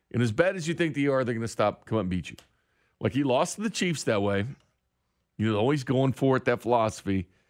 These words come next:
And he lost to the Raiders to go to the playoffs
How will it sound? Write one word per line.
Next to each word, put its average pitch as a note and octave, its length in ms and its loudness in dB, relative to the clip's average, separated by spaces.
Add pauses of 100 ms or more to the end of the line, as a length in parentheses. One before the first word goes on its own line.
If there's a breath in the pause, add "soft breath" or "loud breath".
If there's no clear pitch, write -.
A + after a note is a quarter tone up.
(220)
And G2+ 100 0
he - 20 2
lost A#2 340 0
to E3 60 -6
the E3 120 -2
Raiders G3 520 -2 (580)
to A#2+ 80 2
go C3+ 140 4
to C3+ 60 -2
the C3+ 80 0
playoffs D#3+ 520 2